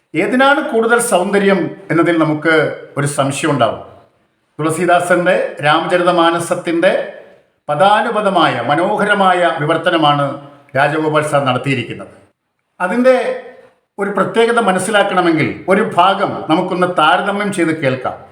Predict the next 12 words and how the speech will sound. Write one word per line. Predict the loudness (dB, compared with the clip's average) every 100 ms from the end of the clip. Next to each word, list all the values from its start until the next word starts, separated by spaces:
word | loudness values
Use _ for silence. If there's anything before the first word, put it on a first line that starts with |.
| _ _ _ _ _ _ -8
സീതാസ്വയംവരത്തിൽ | 0 2 2 0 -2 -2 -2 -2 -2 -2 -6 -18 -20 _ _ 0
രാമൻ | 2 2 -2 -4 -8 -12 -4 0
വില്ലൊടിക്കുമ്പോൾ | 2 2 0 0 0 2 2 0 -10 -20 -20 _ _ _ _
സീത | -2 0 4 4 2 -2 -4
ഇങ്ങനെ | 0 2
അത്ഭുതപ്പെട്ട് | 2 2 0 0 -2 0
നിൽക്കുന്നതും | 0 2 0 2 0 -4 -14 -20 _ _ _ _
സീതാദേവിയെ | -2 2 2 2 0 0 2 0 0
എല്ലാവരും | 0 2 2 0 0
കൂടി | 0 0 0 -4 -14 -20 _ _ -2
ചമയിച്ച് | -2 -2 -4 -2 0 0 -4
ശ്രീരാമൻ്റെ | -2 2 4 2 0 -2 -4 -8 -4 0